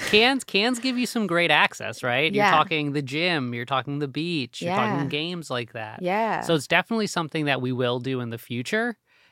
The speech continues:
Speaker 2: It's just the timeline hasn't been set.
Speaker 1: Yeah, okay. And also, I'm,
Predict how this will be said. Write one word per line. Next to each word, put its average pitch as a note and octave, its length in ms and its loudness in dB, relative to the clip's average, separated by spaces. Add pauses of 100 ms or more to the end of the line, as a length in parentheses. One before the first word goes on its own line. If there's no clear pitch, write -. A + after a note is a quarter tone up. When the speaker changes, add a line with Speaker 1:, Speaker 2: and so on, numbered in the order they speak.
Speaker 2:
It's B2+ 180 -6
just B2+ 300 -4
the B2+ 60 -6
timeline A2+ 500 -6
hasn't - 360 -14
been - 140 -16
set. - 260 -16 (340)
Speaker 1:
Yeah, F3 240 -2 (120)
okay. - 240 -2 (400)
And A#3 80 2
also, C4+ 480 2
I'm, G3 260 -4